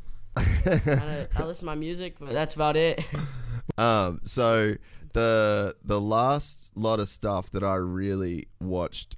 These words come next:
Speaker 1: of, of you was Texas. And dude, do you feel like you were kinda, like, really on point in Texas? Because, man, I watched some of your motos and I was like, "Damn, th-, this is, like, really legit."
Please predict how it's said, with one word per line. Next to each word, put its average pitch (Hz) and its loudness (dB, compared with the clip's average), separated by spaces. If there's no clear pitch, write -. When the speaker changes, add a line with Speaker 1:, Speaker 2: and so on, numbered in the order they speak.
Speaker 1:
of, 85 -6
of 87 -6
you 90 -4
was 95 0
Texas. - -4
And 87 -6
dude, 92 -2
do 107 -2
you 131 2
feel 202 2
like 170 0
you 147 0
were 143 -2
kinda, 135 0
like, 95 -2
really 104 0
on 101 0
point 98 -2
in 95 -4
Texas? 101 -4
Because, 95 -6
man, 95 -2
I 85 -2
watched 101 -2
some 127 -2
of 127 0
your 104 0
motos 98 -4
and - -10
I 104 -2
was 107 -2
like, 92 -6
"Damn, 92 -8
th-, 98 -6
this 104 -4
is, 104 -4
like, 98 -2
really 98 0
legit." 87 -6